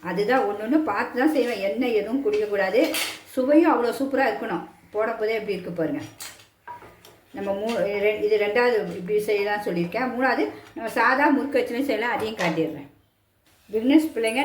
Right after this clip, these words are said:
நான் வந்து சொன்ன மாதிரி கொஞ்சம் அந்த தட்டுல வச்சு போட்டுக்கோங்க. இது எனக்கு பழகிடுச்சு, அதனால நான் செஞ்சிடறேன். இதை இப்படியே நம்ம முறுக்கு சுட்டுக்கலாம். நமக்கு சாதா வெள்ளை முறுக்கு சுடுவோம்ல, அதே மாதிரியே சுட்டு செஞ்சு நம்ம இஷ்டம் தான். அது எப்படி வேணாலும் நீங்க செ-, செஞ்சுக்கலாம். நான்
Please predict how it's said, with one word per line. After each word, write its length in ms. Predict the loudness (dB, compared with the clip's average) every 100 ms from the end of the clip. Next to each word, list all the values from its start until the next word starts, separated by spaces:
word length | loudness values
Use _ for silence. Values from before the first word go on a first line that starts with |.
| 2
நான் 140 | 0
வந்து 160 | -2 -4 -4
சொன்ன 220 | -4 -2
மாதிரி 160 | -2 -2 -4
கொஞ்சம் 320 | -4 -2 2 2 2
அந்த 120 | 0 0
தட்டுல 320 | -2 0 0 0
வச்சு 140 | -2 0
போட்டுக்கோங்க. 420 | 0 0 -2 0 0 -4 -16 -20 -4
இது 80 | -2
எனக்கு 180 | -2 -4 2
பழகிடுச்சு, 480 | 4 4 2 2 0 0
அதனால 260 | 0 0 0
நான் 160 | 0 -4
செஞ்சிடறேன். 360 | -2 -2 -2
இதை 100 | -4 -6
இப்படியே 220 | 0 2
நம்ம 120 | 4 2
முறுக்கு 200 | -4 -4
சுட்டுக்கலாம். 360 | -4 -2 -2 -4 -12 -20 -10
நமக்கு 240 | -8 0
சாதா 320 | 2 4 2 2 2
வெள்ளை 180 | 2 0
முறுக்கு 200 | -2 -4
சுடுவோம்ல, 300 | -6 -4 0 2
அதே 100 | 0 0
மாதிரியே 200 | -4 -4
சுட்டு 180 | -6 -8 -8
செஞ்சு 180 | -8 -10 -20 -20 -6 -2
நம்ம 220 | 2 2
இஷ்டம் 220 | 4 4 4
தான். 100 | 4
அது 160 | 2
எப்படி 180 | 2 2
வேணாலும் 260 | 2 2 2
நீங்க 140 | 0 -2
செ-, 120 | -4 -4
செஞ்சுக்கலாம். 400 | -4 -4 -2 -4 -8 -20 -20 -20 -20 -20 -20 -20 -20 -20 -14 -4
நான் 160 | 0